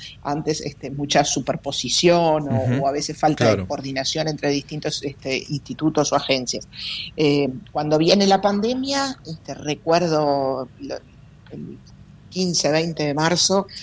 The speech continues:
Speaker 1: este, en alguna reunión con, con el equipo económico en el despacho de la ministra, eh, donde, bueno, dijimos, "Ahí, a-, ahora hay que canalizar todo a través de la agencia".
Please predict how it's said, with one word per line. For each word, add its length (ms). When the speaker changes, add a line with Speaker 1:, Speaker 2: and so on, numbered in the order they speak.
Speaker 1:
este, 300
en 100
alguna 340
reunión 480
con, 260
con 260
el 100
equipo 300
económico 600
en 100
el 80
despacho 400
de 80
la 100
ministra, 580
eh, 500
donde, 580
bueno, 440
dijimos, 560
"Ahí, 460
a-, 400
ahora 260
hay 100
que 120
canalizar 480
todo 240
a 40
través 240
de 100
la 100
agencia". 460